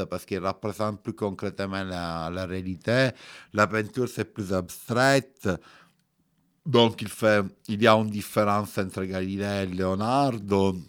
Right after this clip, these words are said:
qui Galilée, qui Leonardo s'exprimait, représentait ses concepts abstraits dans la peinture, et Galilée plutôt sur la, voit plutôt la sculpture.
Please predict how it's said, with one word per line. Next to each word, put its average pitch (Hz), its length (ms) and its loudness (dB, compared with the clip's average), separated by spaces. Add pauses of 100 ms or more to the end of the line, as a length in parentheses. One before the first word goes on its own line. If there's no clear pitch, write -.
(840)
qui 104 180 -4
Galilée, 104 960 2 (320)
qui 113 260 -2
Leonardo 110 1200 4
s'exprimait, 107 920 -4
représentait 101 800 0
ses 104 160 0
concepts 101 640 -2
abstraits 107 840 -2
dans 92 180 -2
la 92 180 -6
peinture, 104 1040 0 (640)
et 107 340 8
Galilée 107 520 2
plutôt 104 800 0
sur 98 200 -2
la, 92 420 0
voit 101 300 0
plutôt 104 300 -4
la 95 100 0
sculpture. 107 1000 0